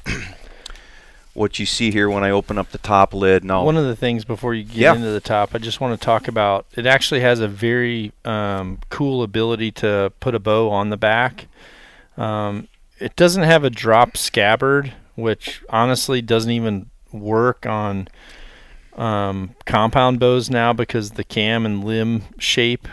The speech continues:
Speaker 2: doesn't really fit
Speaker 1: Yeah,
Speaker 2: any
Speaker 1: they
Speaker 2: scabbards
Speaker 1: don't.
Speaker 2: that are on the market anyway. But, uh,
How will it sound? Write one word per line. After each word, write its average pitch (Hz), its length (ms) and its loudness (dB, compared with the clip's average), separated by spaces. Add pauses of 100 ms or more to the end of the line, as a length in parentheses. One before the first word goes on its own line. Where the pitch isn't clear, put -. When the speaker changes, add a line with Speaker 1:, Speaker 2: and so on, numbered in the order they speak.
(200)
Speaker 2:
doesn't 113 300 0
really 117 240 -2
fit - 380 -4 (160)
Speaker 1:
Yeah, 92 160 -2
Speaker 2:
any - 80 2
Speaker 1:
they - 100 -4
Speaker 2:
scabbards 123 540 4
Speaker 1:
don't. 123 100 4
Speaker 2:
that 123 60 0
are 123 60 4
on 123 100 0
the 120 60 0
market 117 340 0
anyway. 117 480 2
But, 107 320 0 (560)
uh, 113 380 0